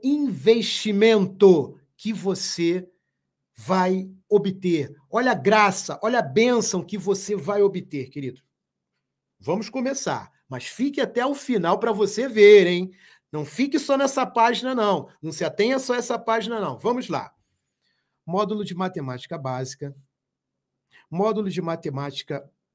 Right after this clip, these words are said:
para P M São Paulo, módulo de raciocínio lógico para P M São Paulo, olha só. Módulo de português para P M São Paulo, suporte ao aluno para tirar dúvidas da aula e questões, olha só, tô contando aqui,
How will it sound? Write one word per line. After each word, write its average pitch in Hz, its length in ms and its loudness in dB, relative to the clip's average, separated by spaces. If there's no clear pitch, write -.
para 151 300 -2
P - 240 -8
M 170 240 -2
São 131 240 -8
Paulo, 120 520 -10
módulo 202 400 2
de 156 100 -4
raciocínio 185 600 -2
lógico 151 320 -4
para 151 160 -6
P 151 160 -6
M 139 200 -6
São 131 220 -8
Paulo, 123 360 -6
olha 160 100 -4
só. 127 340 -6
Módulo 226 320 2
de 180 140 -2
português 196 800 4
para 151 160 -2
P 156 120 -6
M 165 220 -2
São 131 240 -8
Paulo, 120 500 -8
suporte 254 840 2
ao 208 80 8
aluno 190 280 6
para 185 220 0
tirar 170 320 -4
dúvidas 180 380 -4
da 165 100 -2
aula 160 400 -2
e 294 280 6
questões, 151 840 -2
olha 139 180 -6
só, 131 320 -10
tô 120 120 -12
contando 143 380 -4
aqui, 185 340 -2